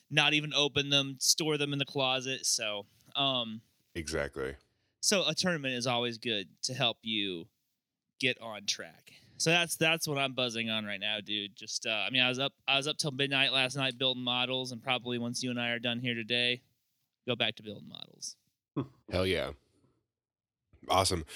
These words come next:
Speaker 2: I know this is kind of straying away from Wish of the Week, but how is your little, uh, baby creation, your game going?
Speaker 1: Uh, you know, at the end of seventeen, we hit some, we hit, we hit kind of a rough patch with the development because, um,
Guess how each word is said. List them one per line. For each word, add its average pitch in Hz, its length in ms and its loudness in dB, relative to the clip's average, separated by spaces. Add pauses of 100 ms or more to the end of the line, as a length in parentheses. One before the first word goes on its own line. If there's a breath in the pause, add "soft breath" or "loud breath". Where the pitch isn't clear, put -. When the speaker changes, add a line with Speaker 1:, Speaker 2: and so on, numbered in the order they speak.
(220 loud breath)
Speaker 2:
I 98 200 6
know 110 120 8
this 104 240 4
is 95 80 4
kind 95 200 2
of 90 80 2
straying 98 320 4
away 95 260 8
from 98 220 0
Wish 98 160 2
of 101 60 4
the 90 60 2
Week, 95 220 2
but - 120 -2
how 104 180 6
is 101 180 4
your 101 100 6
little, 92 560 4 (100)
uh, 73 260 2
baby 110 320 6
creation, 87 720 4
your 80 140 -2
game 92 280 4
going? 65 360 4 (560 loud breath)
Speaker 1:
Uh, 139 200 4
you 143 80 0
know, 147 320 0 (500 soft breath)
at 156 120 -2
the 175 180 -2
end 226 400 2
of 170 300 2
seventeen, 160 680 4
we 135 80 2
hit 147 280 0 (180)
some, 113 580 -4 (560)
we 117 100 -20
hit, 147 140 -4
we 131 80 -8
hit 123 220 -8
kind 143 160 -4
of 117 40 -2
a 110 40 -4
rough 110 200 -4
patch 135 480 -2
with 113 200 -4 (100)
the 98 380 0 (100)
development 110 640 -4
because, 107 440 -6
um, 98 420 -8